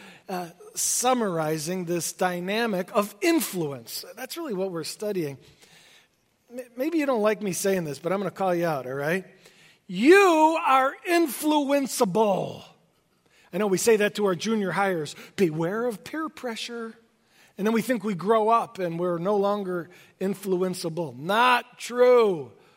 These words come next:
Folks, who you are right now is in large part a product of the various influences that come your way. If you walk with the wise, man, you're gonna become wise. If you're a companion of fools,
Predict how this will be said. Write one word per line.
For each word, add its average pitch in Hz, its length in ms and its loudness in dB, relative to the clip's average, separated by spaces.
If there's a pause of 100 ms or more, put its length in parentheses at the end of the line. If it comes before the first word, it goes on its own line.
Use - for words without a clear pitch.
(160)
Folks, - 440 0 (200)
who 403 260 12
you 381 220 8
are 349 220 6
right 302 260 -2
now 254 480 -6 (720)
is 330 400 4
in 320 220 2
large 269 800 0
part - 760 -10 (680)
a 196 240 4
product 226 920 -4
of 180 180 -2
the 180 100 -2
various 233 720 0 (220)
influences 190 960 -2
that 202 160 -2
come 208 340 -4
your 208 300 0
way. 208 240 0 (260)
If 196 140 2
you 190 100 4
walk 233 320 2
with 247 140 2
the 208 80 2
wise, 247 480 2
man, 226 200 -6
you're 226 160 -4
gonna 165 160 -6
become 175 480 -10
wise. 156 640 -12 (520)
If - 100 -14
you're 202 140 2
a - 20 -2
companion 208 560 -2
of 175 100 -4
fools, 240 640 -8